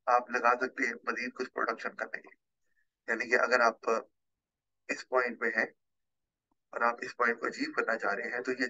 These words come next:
point तो achieve होता नजर नहीं आ रहा, जैसे हमने पहले बात की है। लेकिन एक condition में इस point को achieve किया जा सकता है। आप बता सकती हो वो क्या condition है?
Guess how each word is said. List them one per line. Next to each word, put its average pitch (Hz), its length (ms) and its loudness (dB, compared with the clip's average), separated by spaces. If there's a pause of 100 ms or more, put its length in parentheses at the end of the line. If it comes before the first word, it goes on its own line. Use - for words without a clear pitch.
(160)
point 110 240 0
तो 131 60 -2
achieve 131 220 -2
होता 107 220 -2
नजर 113 260 -2
नहीं 170 140 0
आ 143 100 6
रहा, 131 120 2 (680)
जैसे 117 220 -4
हमने 120 160 -4
पहले 120 240 2
बात 110 220 0
की 113 140 -12
है। 107 100 -8 (1400)
लेकिन 143 400 2 (680)
एक 160 200 0
condition 131 380 0
में 143 120 0
इस 143 180 -4
point 123 260 2
को 143 100 2
achieve 139 220 -4 (100)
किया 110 200 -2
जा 98 120 -8
सकता - 280 -18
है। - 60 -20 (1040)
आप 110 200 -4
बता 120 180 2
सकती 165 260 -6
हो 190 100 6
वो 180 120 -4
क्या 156 180 4 (1120)
condition 135 420 2
है? 127 60 -2